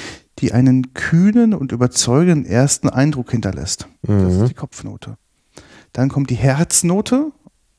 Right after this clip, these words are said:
Speaker 1: Äh, eins zurück. Die Herznote ist Muskatnuss. Der würzige Charakter wird durch die aromatischen Noten der Muskatnuss in der Herzzone intensiviert.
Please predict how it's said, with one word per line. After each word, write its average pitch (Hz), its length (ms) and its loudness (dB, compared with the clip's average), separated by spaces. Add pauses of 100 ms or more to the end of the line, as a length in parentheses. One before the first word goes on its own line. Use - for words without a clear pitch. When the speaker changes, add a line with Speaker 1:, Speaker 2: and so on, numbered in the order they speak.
(160)
Speaker 1:
Äh, 160 200 -8 (260)
eins - 220 -14
zurück. 214 280 -10 (800)
Die 135 100 2
Herznote 202 640 2
ist 143 300 0
Muskatnuss. 135 880 -2 (360)
Der 131 120 0
würzige 165 320 0
Charakter 139 420 0
wird 135 140 -2
durch 135 160 0
die 123 180 2
aromatischen 131 680 0
Noten 143 340 2
der 135 100 2
Muskatnuss 135 720 -2
in 120 100 -2
der 127 200 2
Herzzone 135 640 0
intensiviert. 135 840 0